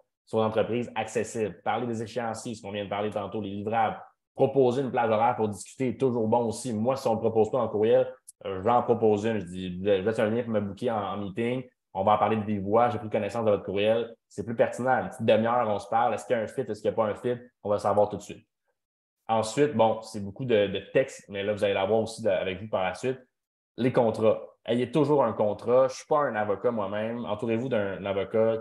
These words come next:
qui, qui connaît un peu ça ou qui connaît le, le, le légal. Euh, moi, j'en suis pas un, mais j'ai lu beaucoup de contrats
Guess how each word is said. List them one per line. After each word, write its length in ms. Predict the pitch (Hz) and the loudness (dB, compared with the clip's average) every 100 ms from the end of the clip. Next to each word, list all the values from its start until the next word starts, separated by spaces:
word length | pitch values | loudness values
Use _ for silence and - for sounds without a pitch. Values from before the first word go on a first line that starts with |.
| 113 | -6
qui, 200 | 95 90 | -12 -12
qui 140 | _ | _
connaît 220 | - 107 110 | -2 0 0
un 80 | |
peu 140 | 104 98 | -4 -8
ça 240 | - 117 | -2 2
ou 100 | 117 | 2
qui 120 | 110 | -2
connaît 260 | - 104 110 | -4 -2 -2
le, 280 | 101 90 87 | -4 -8 -10
le, 80 | 78 | -12
le 300 | 76 78 82 | -12 -14 -12
légal. 640 | 98 - - - 123 127 - - _ _ | -10 -8 -8 -10 -10 -12 -16 -20 _ _
Euh, 240 | 92 87 92 | 0 2 0
moi, 160 | 110 | 0
j'en 120 | 110 | 0
suis 140 | 104 101 | -2 2
pas 140 | 107 | 4
un, 100 | 113 | 4
mais 80 | 127 | 2
j'ai 120 | 98 | -2
lu 140 | 98 104 | -6 -6
beaucoup 260 | 98 110 131 | -4 -4 -4
de 60 | |
contrats 580 | - 101 92 98 123 131 | 0 0 0 2 2 2